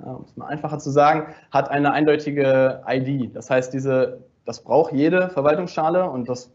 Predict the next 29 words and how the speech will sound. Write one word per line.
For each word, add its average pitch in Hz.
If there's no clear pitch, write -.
hat -
sozusagen, 135
darüber 143
kann 135
ich 135
immer 160
eindeutig 151
die 147
Informationen 147
zu 160
diesem 147
Gerät 139
wiederfinden. 120
Und, 123
ähm, 127
die 135
eigentlichen 151
Inhalte 180
zu 180
diesem 170
Gerät 160
sind 143
dann 147
in 135
sogenannten 135
Submodels 123
oder 117
Teilmodellen 123
strukturiert. 123